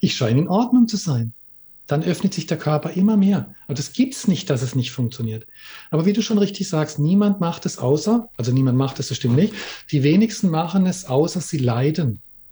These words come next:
Und sagen, „Es war schon bei so vielen Ärzten, dadurch wird's schlimmer.“ Ich war gleich klassisch im Psychologen, da wird's schlimmer.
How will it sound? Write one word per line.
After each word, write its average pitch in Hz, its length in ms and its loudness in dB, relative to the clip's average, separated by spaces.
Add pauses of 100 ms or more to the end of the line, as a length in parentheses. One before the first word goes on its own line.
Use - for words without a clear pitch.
(360)
Und 139 100 0
sagen, 139 220 0
„Es 147 140 -6
war 160 100 2
schon 156 160 -2
bei 156 100 2
so 180 140 0
vielen 185 240 -2
Ärzten, 147 320 -4
dadurch 147 280 2
wird's 147 140 -2
schlimmer.“ 147 240 0
Ich 117 100 -4
war 139 120 2
gleich 135 220 -2
klassisch 143 280 -2
im 139 80 2
Psychologen, 147 420 0
da 156 120 -2
wird's 143 160 0
schlimmer. 165 320 0